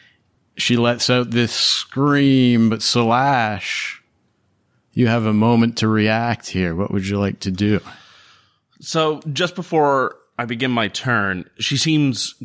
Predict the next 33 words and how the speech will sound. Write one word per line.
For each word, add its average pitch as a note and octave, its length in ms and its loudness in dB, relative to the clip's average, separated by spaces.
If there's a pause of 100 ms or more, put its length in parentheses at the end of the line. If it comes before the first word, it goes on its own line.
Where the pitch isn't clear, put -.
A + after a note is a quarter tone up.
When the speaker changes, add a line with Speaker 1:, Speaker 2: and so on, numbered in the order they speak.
(160)
Speaker 2:
ghostly, A3+ 840 2
or B2+ 340 0
is A#2 60 -2
she, C3+ 220 -2
like, A#2 300 -2
actually G#2+ 520 -4
Speaker 1:
This G2 220 0
is G2 140 -2
a G2 60 0
ghost, F2 440 0
Speaker 2:
This G2+ 100 -2
is F2+ 180 0
Speaker 1:
yeah. G2+ 80 -2
Speaker 2:
a E2+ 40 -6
ghost. E2+ 460 -6
Okay, F#2 500 -2
<laughs> - 80 -18
okay. E2+ 340 -8 (640)
Um, A#2+ 500 -2 (880)
Slash, B2 680 0
seeing A#2 440 -2
the A2 80 0
ghost, G#2 520 -2 (160)
s-, - 280 -8 (260)
gives F3+ 220 -2
some C#3+ 120 2
very C3 220 0
harmful F#2 520 -6
words. D#2+ 520 -6
Slash D3 460 -2
understands F#2+ 840 -8
the, F#2 500 -8 (460)
the, G#2 420 -6